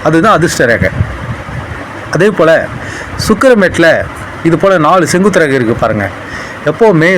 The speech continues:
சுக்கிரமேட்லேயும் சரி, கீழ்ச்சிவமேட்லேயும் சரி, குறுக்கு ரேகை இருந்தால் அது தரித்திர ரேகை, செலவு ரேகை, அலைச்சல் ரேகை, வில்லங்க ரேகைன்னு நாம்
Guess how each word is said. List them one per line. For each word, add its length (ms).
சுக்கிரமேட்லேயும் 580
சரி, 220
கீழ்ச்சிவமேட்லேயும் 600
சரி, 140
குறுக்கு 280
ரேகை 200
இருந்தால் 260
அது 140
தரித்திர 400
ரேகை, 200
செலவு 300
ரேகை, 220
அலைச்சல் 380
ரேகை, 200
வில்லங்க 320
ரேகைன்னு 320
நாம் 160